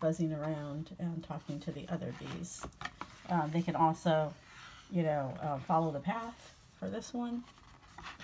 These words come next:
So that's really fun and it's an expensive feature. Oh, the next book is the very popular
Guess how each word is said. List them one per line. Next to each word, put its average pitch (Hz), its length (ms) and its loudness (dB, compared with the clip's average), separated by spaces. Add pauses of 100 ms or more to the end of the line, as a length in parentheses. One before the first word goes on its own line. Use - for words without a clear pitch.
(240)
So - 100 -4
that's 311 240 -2
really 170 200 4 (100)
fun - 180 4 (400)
and 175 160 4
it's - 680 2
an - 140 10
expensive - 440 4
feature. 180 380 0 (1120)
Oh, 220 160 4
the 208 120 2
next 233 260 2
book 269 160 6 (120)
is 208 220 0
the 185 120 4
very 208 280 2
popular 185 720 0